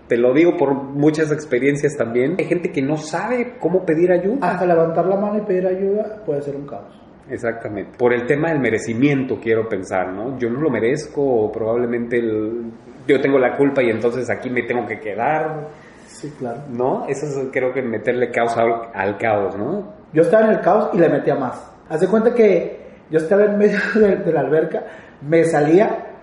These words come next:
Speaker 2: a abrir la llave
Speaker 1: <laughs>
Speaker 2: para que se hundiera más, para que me llegara más rápido.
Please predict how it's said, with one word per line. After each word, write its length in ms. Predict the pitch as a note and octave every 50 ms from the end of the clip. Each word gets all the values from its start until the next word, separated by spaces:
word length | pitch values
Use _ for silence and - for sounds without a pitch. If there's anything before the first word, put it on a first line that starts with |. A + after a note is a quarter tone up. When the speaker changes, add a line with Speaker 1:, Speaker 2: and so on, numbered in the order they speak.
| - - -
Speaker 2:
a 140 | - D3 D3
abrir 460 | C#3+ C#3+ D3 D3+ D3+ D#3+ E3+ F3+ G3
la 120 | A3 A3+ A3
llave 1080 | G#3+ A3 A3 B3 B3+ D4 E4 - - - - C#3 B2 A2 G2 - - - - - -
Speaker 1:
<laughs> 20 | -
Speaker 2:
para 180 | E3 D#3+ D#3+
que 120 | E3 E3 D#3+
se 80 | E3+
hundiera 260 | E3 E3 E3 D#3+ D#3+
más, 160 | D#3+ - - - - - - - - - - - - - - - - B2 - - -
para 200 | - D#3+ D#3+ D#3 E3
que 40 |
me 120 | D#3 D#3 D3+
llegara 260 | C#3+ D3 C#3+ D3+ D#3
más 140 | D3+ D3+ D3
rápido. 320 | C3+ A#2+ - - - -